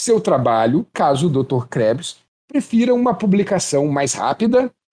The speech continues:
preferindo submetê-lo a outro periódico. Então, a Nature rejeitou o trabalho do Krebs.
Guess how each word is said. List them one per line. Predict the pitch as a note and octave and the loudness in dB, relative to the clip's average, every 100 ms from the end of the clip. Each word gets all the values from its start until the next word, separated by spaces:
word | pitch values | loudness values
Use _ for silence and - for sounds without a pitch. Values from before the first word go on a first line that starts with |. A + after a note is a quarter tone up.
| - | -2
preferindo | D4 - C4+ F#3 A3 | -2 2 2 2 0
submetê-lo | G3 A3+ F#3+ G3 F#3 C#3+ D3+ G3 - | -2 -2 0 0 0 0 0 0 -2
a | A3+ | 0
outro | D3+ D3 D3+ E3+ | 2 0 -2 -4
periódico. | F3+ G3+ D#3 A#2 A2 - - _ C#4+ | -2 0 2 2 0 -6 -18 _ -8
Então, | A#3+ - G#3+ C4+ A#3+ - | -4 0 2 2 0 -2
a | F3+ | -4
Nature | A#3 A#2 D3 F#3 | -2 -2 -2 -2
rejeitou | E3 F#3+ B3+ - E3+ A#3 | 0 0 -2 0 0 2
o | |
trabalho | A3+ E3+ C3 E3 | 0 0 2 0
do | F#3 | -2
Krebs. | - D3 E3 B2 F3 - | -2 -2 0 -2 -8 -14